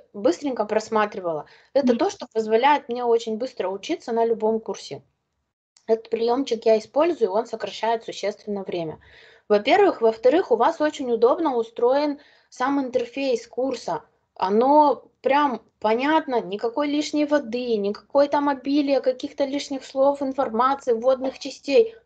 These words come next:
Speaker 1: Чётко, очень всё по существу. И с-, удобно, и вот для меня удобна была очень подача.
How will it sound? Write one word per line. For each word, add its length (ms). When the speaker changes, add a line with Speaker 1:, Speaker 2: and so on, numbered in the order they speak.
Speaker 1:
Чётко, 380
очень 560
всё 320
по 120
существу. 720
И 220
с-, 260
удобно, 520
и 80
вот 160
для 140
меня 300
удобна 480
была 300
очень 340
подача. 520